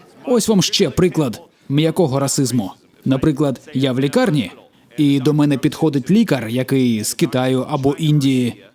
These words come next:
Я б подумав: «Ну, непогано, добре. Таких потрібно ще більше, чому ні?»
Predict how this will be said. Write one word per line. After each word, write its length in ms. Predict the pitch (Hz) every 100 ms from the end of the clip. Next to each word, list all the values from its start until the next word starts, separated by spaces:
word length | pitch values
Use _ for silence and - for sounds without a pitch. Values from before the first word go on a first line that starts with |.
| _
Я 200 | 117 123
б 60 | 120
подумав: 500 | 147 147 147 143 127 - _ _
«Ну, 320 | 123 127 123 120
непогано, 680 | 139 247 214 175 165 208
добре. 600 | 208 151 139 147 185 226 220 - - - - - - - - - - -
Таких 260 | 135 135 170
потрібно 400 | 175 156 156 147
ще 300 | - - 175
більше, 380 | 208 208 127 113
чому 300 | 240 294 285
ні?» 200 | 147